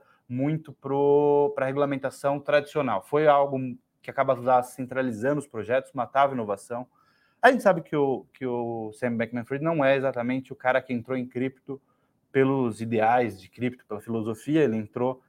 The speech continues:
ele ab-, fala abertamente, porque ele quer conseguir o maior lucro possível, até pela filosofia dele de vida, de, de entregar esse dinheiro, mas ele não acredita muito nessa questão de centralização,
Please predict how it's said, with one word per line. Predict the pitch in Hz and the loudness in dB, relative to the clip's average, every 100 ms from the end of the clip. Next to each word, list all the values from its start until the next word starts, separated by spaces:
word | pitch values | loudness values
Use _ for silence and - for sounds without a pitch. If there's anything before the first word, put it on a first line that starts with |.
| _ | _
ele | 113 | 0
ab-, | 117 117 - | 0 0 -4
fala | - 123 | 0 2
abertamente, | 110 107 98 98 135 143 _ | 0 -2 -4 -4 -4 -6 _
porque | 113 110 107 | -18 -8 -6
ele | 104 98 | -4 -6
quer | - 113 110 - _ _ _ _ _ _ - | 0 2 2 -2 _ _ _ _ _ _ -6
conseguir | 117 120 | -4 0
o | |
maior | 117 110 107 - _ _ _ _ - | 2 2 -2 -10 _ _ _ _ -6
lucro | 127 117 | -6 -6
possível, | 101 107 - 185 139 107 | -14 -10 -2 0 0 0
até | 117 117 - _ _ | 0 -2 -4 _ _
pela | 107 104 98 - | -2 0 0 -2
filosofia | 113 101 101 110 | -4 -6 -8 -6
dele | 104 101 | -6 -6
de | 101 | -4
vida, | 110 120 | -4 -4
de, | 101 98 - - - _ | -6 -10 -12 -20 -20 _
de | 110 | -6
entregar | 110 107 113 | -2 0 0
esse | - | -2
dinheiro, | 113 139 160 - - - | 0 0 0 -8 -20 0
mas | 139 | 4
ele | 156 | 6
não | 175 | 4
acredita | 170 165 135 131 | 4 2 0 0
muito | 127 120 123 120 | 0 0 -4 -4
nessa | 113 | -6
questão | - 107 113 | -10 -12 -12
de | - | -10
centralização, | 110 104 110 113 135 - 139 156 | -10 -6 -4 -2 -2 0 0 -2